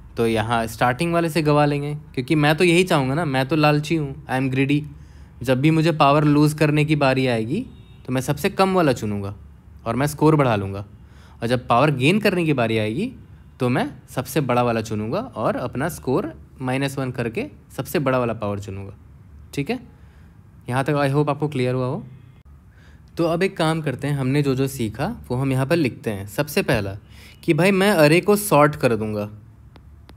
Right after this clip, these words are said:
ठीक है, ताकि ग्रीडीली अगर मुझे, मैं ग्रीडी रहना चाह रहा हूँ, मुझे पावर जब बढ़ाने की बारी आएगी मैं सबसे बड़ा वाला पावर चुनूँगा राइट साइड से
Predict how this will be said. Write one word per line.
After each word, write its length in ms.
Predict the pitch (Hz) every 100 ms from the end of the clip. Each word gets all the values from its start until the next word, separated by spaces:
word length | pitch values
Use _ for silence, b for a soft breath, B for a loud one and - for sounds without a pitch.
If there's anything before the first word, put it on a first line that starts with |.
| -
ठीक 200 | 139 135
है, 160 | 185 226 b b b - -
ताकि 220 | 139 175
ग्रीडीली 520 | 139 139 139 160 190
अगर 200 | 175 165
मुझे, 220 | 165 151 165 160 -
मैं 320 | 120 139 147 139
ग्रीडी 240 | 135 143
रहना 220 | 147 127
चाह 200 | 113 107
रहा 120 | 104
हूँ, 160 | 101 101 B B B -
मुझे 220 | 127 147
पावर 340 | 147 127 135
जब 160 | 151 156
बढ़ाने 360 | 135 131 127 147
की 100 | 156
बारी 280 | 151 151
आएगी 260 | 160 156 202
मैं 240 | 165 139 156
सबसे 300 | 135 - 160
बड़ा 200 | 127 127
वाला 160 | 131
पावर 280 | 127 127 117
चुनूँगा 280 | 113 110 107
राइट 240 | 107 107
साइड 240 | - 107 101
से 200 | -